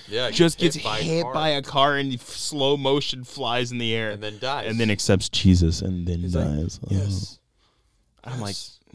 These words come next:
Speaker 2: "Man,
Speaker 1: I'm like,
Speaker 2: all
Speaker 1: "I'm
Speaker 2: right."
Speaker 1: gonna be honest. I don't think he's gonna be saying anything out loud."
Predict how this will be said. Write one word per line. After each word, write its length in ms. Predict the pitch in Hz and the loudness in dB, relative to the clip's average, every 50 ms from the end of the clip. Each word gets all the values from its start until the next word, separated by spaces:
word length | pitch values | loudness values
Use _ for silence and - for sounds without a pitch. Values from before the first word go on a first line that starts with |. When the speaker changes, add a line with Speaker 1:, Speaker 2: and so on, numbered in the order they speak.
| 117 117 123 | -18 -14 -12
Speaker 2:
"Man, 400 | 120 117 117 113 113 110 110 107 | -10 -10 -10 -8 -10 -10 -12 -12
Speaker 1:
I'm 80 | 107 113 | -10 -8
like, 180 | 117 117 98 87 87 | -8 -8 -8 -8 -6
Speaker 2:
all 60 | 98 | -6
Speaker 1:
"I'm 80 | 117 123 | -6 -6
Speaker 2:
right." 80 | 120 | -6
Speaker 1:
gonna 200 | - 127 135 147 147 | -6 -6 -6 -6 -8
be 180 | 147 165 160 | -8 -8 -8
honest. 640 | 151 151 147 131 117 113 107 - - - - - - _ _ _ _ _ _ _ - | -6 -6 -6 -6 -6 -8 -10 -12 -14 -18 -20 -20 -20 _ _ _ _ _ _ _ -14
I 80 | 107 | -14
don't 360 | 104 101 - 120 123 127 123 - | -12 -8 -6 -6 -6 -6 -6 -6
think 160 | 147 143 131 | -6 -6 -6
he's 140 | 131 117 - | -8 -10 -10
gonna 160 | 135 127 120 | -8 -8 -6
be 100 | 117 110 | -8 -8
saying 460 | - - 127 117 110 107 101 101 90 _ - | -8 -8 -8 -6 -6 -8 -10 -12 -16 _ -8
anything 640 | 110 123 120 117 113 101 - - 107 92 87 87 87 | -8 -6 -6 -6 -8 -10 -10 -10 -10 -10 -10 -10 -12
out 220 | 87 87 85 - 85 | -12 -12 -12 -12 -12
loud." 380 | 90 90 85 78 78 82 120 | -10 -10 -10 -10 -12 -14 -18